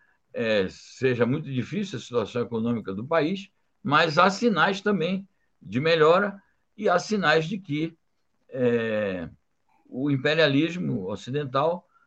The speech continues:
não alcança êxito com as suas medidas e, ao contrário, essas medidas prejudicam populações não só na Rússia, como em outros países e a própria economia dos países, eh, ocidentais,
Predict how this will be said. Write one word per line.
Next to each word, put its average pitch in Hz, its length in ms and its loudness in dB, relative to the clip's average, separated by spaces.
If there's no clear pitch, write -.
não 175 380 2
alcança 202 500 2
êxito 139 440 -2
com 135 100 -6
as 113 80 -4
suas 139 220 -6
medidas 165 580 -6
e, 131 100 6
ao 185 140 6
contrário, 165 440 0
essas 131 240 -4
medidas 160 400 -8
prejudicam 185 880 -2
populações 156 600 4
não 160 140 -2
só 147 180 -2
na 160 100 -2
Rússia, 175 420 -2
como 196 180 0
em 156 40 2
outros 156 200 2
países 185 520 -2
e 226 80 0
a 185 60 0
própria 185 360 -2
economia 175 640 -2
dos 147 280 -4
países, 147 720 0
eh, 117 240 -2
ocidentais, 147 800 -2